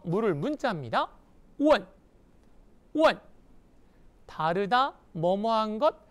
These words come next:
다른 것, 别的, 别的. 번호, 기계, 번호표 뽑는 기계, 号码机, 号码机. 어디 어디에 있다?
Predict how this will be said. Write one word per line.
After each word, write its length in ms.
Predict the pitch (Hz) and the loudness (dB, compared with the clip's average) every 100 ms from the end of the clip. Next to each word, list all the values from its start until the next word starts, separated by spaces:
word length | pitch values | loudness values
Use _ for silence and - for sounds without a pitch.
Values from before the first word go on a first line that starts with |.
| - - | -20 -10
다른 340 | - 165 285 | -4 -2 0
것, 160 | 233 294 - _ _ - | 0 0 -4 _ _ -14
别的, 640 | - 160 135 147 240 175 - - - - _ _ - - | -6 -4 -2 -2 -2 -4 -6 -10 -20 -20 _ _ -20 -8
别的. 600 | 165 165 147 190 190 143 - - _ - - - - - - - - | -2 0 0 -2 -2 -4 -8 -20 _ -20 -20 -20 -20 -20 -20 -20 -16
번호, 640 | - 147 170 233 196 104 - _ | -6 -2 0 0 -2 -4 -12 _
기계, 460 | - 233 254 220 - - - _ _ - | -4 0 2 0 -6 -20 -20 _ _ -12
번호표 800 | 135 143 208 226 - 262 240 - | -6 -4 -2 -4 -2 -2 -2 -2
뽑는 420 | 254 247 226 151 | -4 -2 -6 -6
기계, 420 | 226 226 277 311 - _ _ - _ | -4 -2 -2 -2 -10 _ _ -20 _
号码机, 1500 | - 311 277 220 180 170 165 127 101 107 - 240 240 240 240 - _ - - | 2 4 6 4 2 0 -2 -2 -6 -18 -12 -8 -6 -6 -8 -14 _ -20 -2
号码机. 1600 | 320 294 226 190 160 156 143 104 - - - 226 233 233 240 233 _ - - - _ - | 2 4 4 0 -4 -4 -6 -8 -16 -20 -10 -6 -4 -4 -6 -10 _ -20 -20 -20 _ -10
어디 540 | 123 147 170 170 202 | -4 -2 -2 -4 -2
어디에 480 | 202 196 190 190 196 | -2 -2 -2 -4 -4
있다? 400 | 190 269 302 | -2 2 2